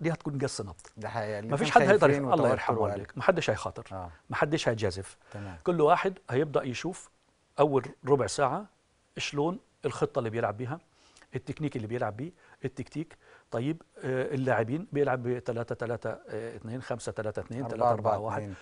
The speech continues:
Speaker 1: على حسب خطة
Speaker 2: أو
Speaker 1: اللاعب.
Speaker 2: أربعة أربعة اثنين.
Speaker 1: الله يرحم والديك.
Speaker 2: آه.
Speaker 1: وكل لا-، كل مدرب هيستغل القدرات اللاعبين اللي عنده، إن كانت ال-، المهارة، ال-، بارك الله فيك، السرعة، الدريبل، التصويب على المرمى،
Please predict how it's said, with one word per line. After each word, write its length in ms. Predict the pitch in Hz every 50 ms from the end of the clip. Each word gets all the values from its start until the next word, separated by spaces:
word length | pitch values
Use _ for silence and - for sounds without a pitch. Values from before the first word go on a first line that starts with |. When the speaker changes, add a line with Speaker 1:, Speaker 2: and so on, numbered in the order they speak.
| - - -
Speaker 1:
على 120 | 139 139 135
حسب 260 | - 165 - 147 -
خطة 260 | - - 151 - -
Speaker 2:
أو 100 | 123 123
Speaker 1:
اللاعب. 240 | 117 113 127 127 120
Speaker 2:
أربعة 160 | 107 104 110
أربعة 20 |
اثنين. 260 | 104 - - 101 98 90 -
Speaker 1:
الله 160 | 139 135 123
يرحم 320 | 113 117 107 - - 107 107
والديك. 340 | 107 101 95 104 127 170 -
Speaker 2:
آه. 460 | - - - - - - - _ 127
Speaker 1:
وكل 380 | 123 - 247 254 240 214 185
لا-، 100 | 170 147
كل 240 | 139 - 190 214 208
مدرب 340 | 175 165 160 170 185 196 185 - _ - _ _ -
هيستغل 600 | 127 139 135 - - 143 131 120 147 135 113 113 _ _ _ _ _ -
القدرات 580 | 131 120 - - 131 127 143 147 127 - _ - _
اللاعبين 480 | 131 120 117 127 110 123 123 147 165 147
اللي 140 | 120 117 107
عنده، 260 | 120 131 131 151 190 - _ -
إن 60 | 139
كانت 340 | 127 - 147 131 120 110 -
ال-، 240 | 131 120 123 131 -
المهارة، 500 | 127 123 123 101 113 120 123 120 117 117 - - - - - - _
ال-، 420 | 127 123 120 120 113 113 117 117 117
بارك 260 | 123 127 123 120 110
الله 100 | 131 117
فيك، 200 | - 135 - -
السرعة، 400 | 120 - - 135 127 120 120 131
الدريبل، 680 | 127 135 127 131 131 120 123 127 135 120 123 123 131 -
التصويب 460 | 127 - - 135 - - 147 139 127
على 80 | 117
المرمى، 300 | 120 131 147 147 156 175